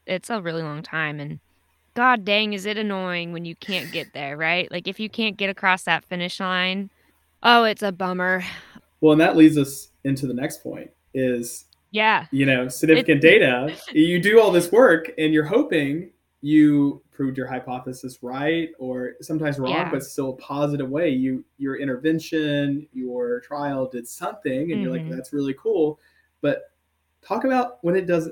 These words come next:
Speaker 2: nothing. <laughs>
Speaker 1: Yeah. So the problem is your data, in order for you to get published, it basically has to be significant. And what we mean by that is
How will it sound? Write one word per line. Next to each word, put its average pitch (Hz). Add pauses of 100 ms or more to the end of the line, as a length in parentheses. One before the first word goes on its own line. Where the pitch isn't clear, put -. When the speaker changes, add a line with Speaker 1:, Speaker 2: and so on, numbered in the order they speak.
Speaker 2:
nothing. 143 (260)
<laughs> - (720)
Speaker 1:
Yeah. 180
So 202 (460)
the 214
problem 269
is 170 (120)
your 208
data, 185 (340)
in 226
order 254
for 226
you 208
to 190
get 180
published, 170
it 233
basically 175
has 165
to 170
be 156
significant. 151
And 196
what 233
we 208
mean 180
by 156
that 147
is 151